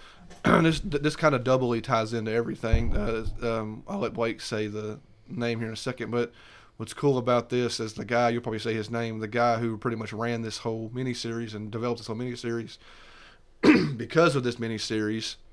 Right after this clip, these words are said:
uh, he was selected to, uh, run and take, and run the new, uh, H B O Last of Us T V show. He's directly, dir-, directly involved in running. I think it's because of the tone of this,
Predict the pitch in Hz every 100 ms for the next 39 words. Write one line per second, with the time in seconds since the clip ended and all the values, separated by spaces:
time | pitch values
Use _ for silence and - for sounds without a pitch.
0 | - - - - _ _ _ _ _ -
1 | 117 113 104 117 110 107 - 110 113 110
2 | 104 101 123 110 104 101 101 101 104 117
3 | 117 113 107 107 98 110 - 104 104 120
4 | 131 113 110 107 107 107 104 104 104 104
5 | 107 - 117 - 117 107 104 104 101 -
6 | - _ - 107 107 101 104 101 113 101
7 | 104 - 120 104 107 113 104 104 117 104
8 | 101 - - 107 110 110 110 107 107 104
9 | 110 104 104 107 104 110 110 107 104 -
10 | - - - 107 135 - 113 123 117 107
11 | 101 - 127 113 104 104 104 -